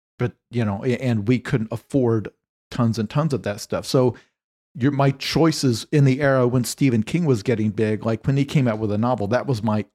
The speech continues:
only option for entertainment for that week. Like, I bought it and I was gonna read it, and it, nothing else was clamoring for my attention. Well, now we live in an era whe-, when infinite books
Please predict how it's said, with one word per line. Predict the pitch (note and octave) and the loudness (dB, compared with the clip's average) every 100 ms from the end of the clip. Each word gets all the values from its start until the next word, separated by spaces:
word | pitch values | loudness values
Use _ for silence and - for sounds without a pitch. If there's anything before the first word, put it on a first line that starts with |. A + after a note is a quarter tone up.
| _ C#3+ | _ 0
only | C#3+ B2+ A2+ G#2+ | 2 2 0 0
option | A#2 A#2 - G#2+ | -2 -2 -2 -6
for | - | -4
entertainment | A2 F2+ - D3 A#2 F#2 _ _ | -4 -6 -4 -2 0 -2 _ _
for | A#2 | -2
that | G#2+ - | 0 -2
week. | A2+ A#2+ - - | -2 -4 -4 -8
Like, | G#2 - | -6 -4
I | G2+ | -4
bought | G2+ A#2 A#2+ | -2 0 2
it | A2+ - | 0 -2
and | G2+ | -4
I | G2+ | -4
was | G2 | -2
gonna | G#2 G2 | -4 -2
read | A2+ A2 | 0 0
it, | G#2+ - _ _ _ _ _ - | 0 -6 _ _ _ _ _ -4
and | C3+ A#2 | 0 0
it, | A#2+ | 0
nothing | C3+ C3+ C3+ A#2+ | 2 2 2 0
else | A#2 A#2 A2+ | 0 0 -2
was | G2+ - _ _ - | -6 -6 _ _ -14
clamoring | - B2 A#2 A2 | -2 0 2 2
for | - | 0
my | A2 F#2 | -4 -4
attention. | - F3 - A2 | 0 0 0 0
Well, | C3 | 2
now | B2+ C#3+ C#3+ B2+ - _ - | 2 4 4 2 -4 _ -6
we | A#2 C3+ | 2 2
live | A#2 A#2+ | 4 2
in | A#2+ | 2
an | A2+ | 2
era | C3+ A#2+ A2 | 2 2 2
whe-, | G#2+ A#2 A#2 | 0 0 0
when | B2 A2+ A2 _ - | 0 0 -2 _ 0
infinite | E3+ D#3 D3 C3 A#2+ G#2+ | 2 2 0 0 -2 -2
books | C3 - - | -2 -2 -16